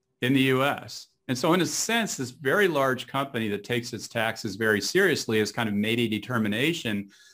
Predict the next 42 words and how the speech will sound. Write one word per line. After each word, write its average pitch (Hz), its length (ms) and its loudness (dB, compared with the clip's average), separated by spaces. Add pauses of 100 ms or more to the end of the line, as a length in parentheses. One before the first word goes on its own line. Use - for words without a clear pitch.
(220)
that 117 160 2
you 131 200 4
holding 117 340 0
inventory 107 640 0
in 98 80 -4
the 101 80 -4
U 104 180 -2
S 120 220 -2
in 107 60 -4
their 101 160 -2
warehouses 107 840 -2 (360)
is 113 200 2
not, 104 360 2 (120)
um, 95 480 -4 (140)
gonna 104 260 -2 (260)
throw 127 180 4
you 107 240 0
into, 104 720 -4
uh, 101 180 -8
U 107 180 0
S 95 100 0
Trader 92 260 0
business. 113 500 -2 (460)
After 143 840 0
we 120 160 2
recorded 120 400 0
that 101 180 -4
video, 110 640 -2
I 110 160 -4
had 110 280 0
someone 120 300 -2
reach 110 240 -4
out 110 240 -2
to - 100 -6
me 101 380 -2 (1040)
and 120 140 0
said, 120 340 2
"I've 123 200 0
been 123 160 2
trying 120 340 0
to 110 60 -4
get 104 420 -2